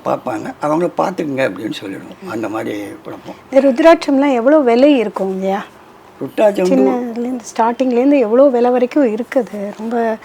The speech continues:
Speaker 2: இவ்வளோ
Speaker 1: விட்டாச்சம் பொதுவா வந்து கேட்டிங்கன்னா, ஒ-, ஒரு முகத்திலிருந்து முப்பத்திரெண்டு முகங்கள் வரையில ஒரு காலத்துல இருந்தது.
Speaker 2: ஆ, ஆ.
Speaker 1: இப்போ ஒரு முகத்திலிருந்து இருபத்தோரு முகங்கள் வரையில இருக்கு.
Speaker 2: ஓ.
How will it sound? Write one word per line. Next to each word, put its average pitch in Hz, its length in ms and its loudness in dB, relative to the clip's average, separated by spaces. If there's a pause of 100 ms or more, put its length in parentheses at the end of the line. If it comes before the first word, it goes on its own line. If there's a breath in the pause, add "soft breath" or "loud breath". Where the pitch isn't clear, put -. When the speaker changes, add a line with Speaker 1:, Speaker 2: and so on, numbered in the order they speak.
(300 loud breath)
Speaker 2:
இவ்வளோ 254 180 6
Speaker 1:
விட்டாச்சம் 269 440 8
பொதுவா 185 300 0
வந்து 160 200 2
கேட்டிங்கன்னா, 143 800 -4 (600 loud breath)
ஒ-, 135 400 -4
ஒரு 170 180 -2
முகத்திலிருந்து 185 760 0
முப்பத்திரெண்டு 165 760 -2
முகங்கள் 170 420 -2
வரையில 147 400 -2
ஒரு 147 160 -2
காலத்துல 151 380 0
இருந்தது. 120 440 -4 (220)
Speaker 2:
ஆ, 196 40 -6
ஆ. 190 360 -6 (520 loud breath)
Speaker 1:
இப்போ 160 340 0
ஒரு 165 180 2
முகத்திலிருந்து 196 580 0
இருபத்தோரு 170 640 0
முகங்கள் 160 400 0
வரையில 131 380 -2
இருக்கு. - 280 -10 (380 loud breath)
Speaker 2:
ஓ. 220 340 2